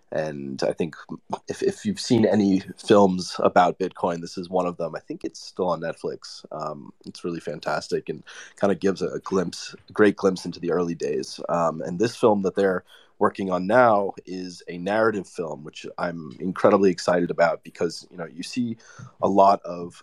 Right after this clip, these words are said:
documentaries, and I think documentaries serve a great purpose, but, you know, there's a, not everybody wants to watch a doc-, documentary. Um, you know, it's, sometimes it's hard to get someone to sit down and, "Oh, I don't wanna watch a documentary."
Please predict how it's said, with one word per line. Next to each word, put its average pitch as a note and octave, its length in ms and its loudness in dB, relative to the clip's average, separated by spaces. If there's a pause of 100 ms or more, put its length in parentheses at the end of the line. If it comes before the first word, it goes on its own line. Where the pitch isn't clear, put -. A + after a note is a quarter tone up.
(160)
documentaries, E2 880 -4
and E2+ 200 -8
I F2 40 -4
think A#2+ 200 -4
documentaries F#2+ 640 0 (240)
serve F#2+ 260 -2
a F#2 60 -10
great F#2 320 -8
purpose, - 540 -10 (100)
but, F2 280 -4 (480)
you F2 60 -12
know, E2+ 100 -8
there's G2 220 -4
a, F2+ 380 -2
not C3+ 160 6
everybody D3+ 260 0
wants A#2 220 -6
to - 80 -8
watch G2+ 260 -2
a E2 60 -18
doc-, - 260 -14
documentary. - 640 -16 (260)
Um, - 380 -14 (120)
you F#2 60 -12
know, D2+ 120 -10
it's, - 140 -16
sometimes F#2+ 360 -6
it's E2 100 -16
hard F2+ 220 -4
to F2 80 -12
get E2+ 160 -4 (100)
someone E2+ 240 -6
to D#2+ 60 -10
sit - 140 -18
down E2+ 220 4
and, D#2 220 -6
"Oh, F#2 260 6
I F2 60 2
don't F2 100 -4
wanna D#2+ 140 -8
watch D#2+ 180 -8
a D2 40 -20
documentary." D2+ 540 -14